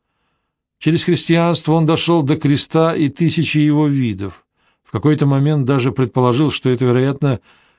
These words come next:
какая-то разновидность православного креста — его половина или символ неизвестного ему монашеского ордена. Оказалось, ни то, ни другое.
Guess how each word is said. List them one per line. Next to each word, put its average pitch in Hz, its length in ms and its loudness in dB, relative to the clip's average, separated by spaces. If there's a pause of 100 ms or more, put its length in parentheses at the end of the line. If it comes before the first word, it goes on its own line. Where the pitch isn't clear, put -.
(120)
какая-то 156 460 0
разновидность 143 720 0
православного 156 680 0
креста — 151 640 -2 (680)
его 143 260 2
половина 156 580 0
или 120 340 -2
символ 165 500 -2
неизвестного 135 680 0
ему 151 320 -2 (360)
монашеского 156 560 0
ордена. 131 600 -2 (720)
Оказалось, 123 560 0
ни 127 140 2
то, 170 240 0
ни 156 120 0
другое. 101 580 -4